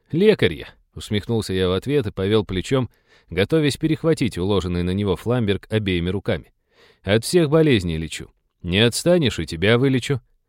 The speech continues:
«Снимите маску. Я представитель закона». «Попробуй снять. Рискни здоровьем». Я выждал миг, давая противнику возможность атаковать первым,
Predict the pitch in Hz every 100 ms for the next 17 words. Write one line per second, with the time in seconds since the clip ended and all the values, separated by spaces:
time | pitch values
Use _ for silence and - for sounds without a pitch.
0 | _ _ - - 127 127 127 147 - 175
1 | 127 - - 110 _ - 92 120 127 147
2 | - 147 135 151 131 147 160 113 69 _
3 | _ _ _ _ - 80 120 127 107 104
4 | 123 113 78 - _ - 87 120 - 180
5 | 107 107 117 78 64 _ _ _ _ _
6 | _ _ - 78 117 123 117 110 127 139
7 | 107 104 98 98 104 107 98 98 95 87
8 | 110 92 92 - 98 95 101 92 90 -
9 | 120 117 131